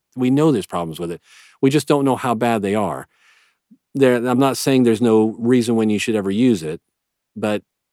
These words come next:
if you have another option, then you probably ought not to. The one time I recommend, uh, medical marijuana for people is if they have chronic pain. I would rather use medical marijuana than to use narcotics,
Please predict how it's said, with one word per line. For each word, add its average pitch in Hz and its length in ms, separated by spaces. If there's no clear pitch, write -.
if 104 260
you 104 100
have 107 180
another 107 320
option, 107 640
then 101 260
you 90 80
probably 92 280
ought 87 200
not 85 240
to. - 120
The 92 100
one 147 280
time 127 260
I 110 120
recommend, 101 840
uh, 90 180
medical 95 320
marijuana 92 440
for 90 120
people 87 320
is 85 140
if 90 160
they 82 360
have 87 540
chronic 95 320
pain. 101 500
I 95 100
would 90 140
rather 101 200
use 95 240
medical 92 340
marijuana 87 540
than 85 240
to - 140
use 85 800
narcotics, 73 680